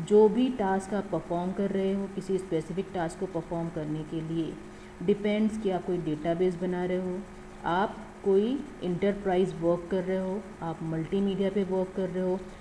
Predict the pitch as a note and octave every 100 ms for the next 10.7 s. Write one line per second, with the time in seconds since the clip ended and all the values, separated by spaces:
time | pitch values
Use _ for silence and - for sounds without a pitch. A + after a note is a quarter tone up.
0 | - F3+ A3 A3 G#3+ G#3 G#3 G3+ G3+ G3
1 | F#3 F#3 - F#3 F3+ F3+ F3+ F3+ - -
2 | G3 G3 A3+ A#3 A3 A#3+ G3+ F#3+ F3 E3
3 | D#3+ D#3+ - G3 G#3 A3 G#3+ G#3+ G3+ F#3+
4 | E3+ E3+ E3 F3+ F3 F3 F3 - D3+ D#3
5 | - - - F#3+ G3+ G3+ G3 F3+ F#3+ A3+
6 | - E3 - D#3+ E3 D3 - G#3+ F4 -
7 | - - F3+ G3+ G3+ G3 E3 F3 A3+ B3
8 | - D#3 - E3 D#3 D3 A#3 F4+ - -
9 | - D3+ D#3 D3+ - C#3 C#3 - - -
10 | - - - - - G3+